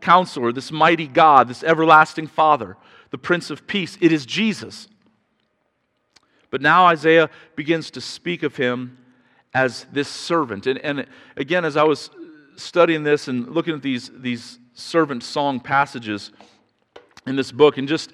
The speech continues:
I w-, it, it hit me again that, you know, this is like seven hundred years before Jesus is gonna come on the scene. And again, Jesus is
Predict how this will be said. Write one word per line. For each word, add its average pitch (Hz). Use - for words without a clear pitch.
I -
w-, 151
it, 165
it 151
hit 185
me 165
again 151
that, 139
you 151
know, 143
this 175
is 180
like 143
seven 185
hundred 165
years 135
before 151
Jesus 131
is 127
gonna 131
come 139
on 123
the 107
scene. 98
And 131
again, 147
Jesus 151
is 110